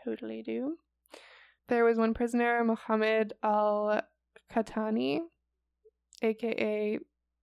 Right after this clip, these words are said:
he was nicknamed the twentieth hijacker of nine eleven, um, who he was brought to Gitmo.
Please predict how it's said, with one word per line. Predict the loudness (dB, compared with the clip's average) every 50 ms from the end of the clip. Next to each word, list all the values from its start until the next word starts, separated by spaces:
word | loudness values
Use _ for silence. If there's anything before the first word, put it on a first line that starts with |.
| _ _ _ -12 -4
he | -2 -2
was | 0 0
nicknamed | 0 0 0 0 0 0 2 2 0 0 -2 -2
the | -4 -6 -6
twentieth | -6 -4 -2 0 0 0 0 0 -2 -4 -4 -6 -4
hijacker | -4 -2 0 -2 -2 -2 -2 -4 -4
of | -4
nine | -4 -4 -4 -4
eleven, | -4 -4 -4 -4 -4 -4 -6 -8 -8 -10 -12 _ _ _ -20 -20 -20 -20 -20 -20 -20 -20 -20 _ _ _ _ _ _ _ _ _ _ _ _ -2
um, | 0 0 2 2 0 0 -2 -4 -4 -6 -4
who | -4 -2 -2 -2 -2 -2 -2 -2 -2 -2 -4 -6 -10 -18 -20 -20 _ _ _ _ _ _ _ _ _ _ _ _ -20 _ _ _ _ _ _
he | -12 -10 -8 -6 -4
was | -2 -2 -2 0
brought | 0 0 0 0 0
to | -4 -4
Gitmo. | -4 -4 -2 0 0 2 2 2 0 0 -2